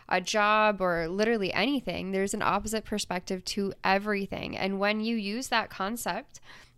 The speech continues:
you want to, like, rip apart or burn the first one that's not serving you and, like, not helping you to manifest what you want. And then you want to embody the emotions that you mention in the second one,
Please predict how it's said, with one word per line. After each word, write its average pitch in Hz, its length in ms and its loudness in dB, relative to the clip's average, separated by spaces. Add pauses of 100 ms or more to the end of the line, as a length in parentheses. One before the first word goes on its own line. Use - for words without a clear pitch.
(120)
you 214 400 -2 (160)
want 214 300 2
to, 262 140 -2
like, 190 240 2
rip 196 240 0
apart 190 360 0
or 190 60 2
burn 180 440 0
the 180 60 -2
first 180 360 0
one 190 180 0
that's - 260 -6
not 180 220 0
serving 185 400 -2
you 185 80 -2
and, 185 140 -4
like, 175 180 -4
not 180 160 -2
helping 190 340 -4
you 185 160 -2
to 196 200 -4
manifest 180 480 -4
what 180 100 -4
you 170 100 -6
want. 175 460 -2 (340)
And 220 140 -4
then 240 100 2
you 262 80 0
want 294 160 2
to 302 60 2
embody 233 540 0
the 226 180 -4
emotions 202 560 -4
that - 140 -4
you 202 100 -2
mention 190 480 -2
in 190 160 -4
the 180 60 -4
second - 420 -6
one, - 300 -6